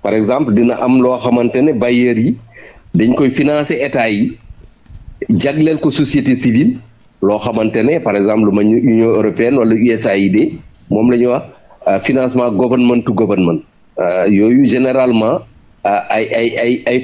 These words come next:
xeetu financement la yoo xamante day ñëw ci enveloppe générale bu état moom, ñu jagleel ko société civile. Société civile da ci liggéeyal ak, ak, ak état bi ci anam yoo xamante ne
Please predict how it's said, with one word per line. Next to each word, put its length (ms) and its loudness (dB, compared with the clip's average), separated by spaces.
xeetu 440 -2
financement 480 0
la 160 2
yoo 140 0
xamante 320 0
day 160 2
ñëw 260 4
ci 80 0
enveloppe 460 0
générale 420 0
bu 220 -4
état 240 -2
moom, 340 -2
ñu 180 2
jagleel 320 0
ko 120 0
société 400 -2
civile. 380 0
Société 420 0
civile 260 0
da 100 2
ci 140 0
liggéeyal 480 2
ak, 120 -6
ak, 140 -6
ak 200 -4
état 280 -4
bi 220 -2
ci 180 0
anam 260 0
yoo 160 2
xamante 460 -2
ne 160 2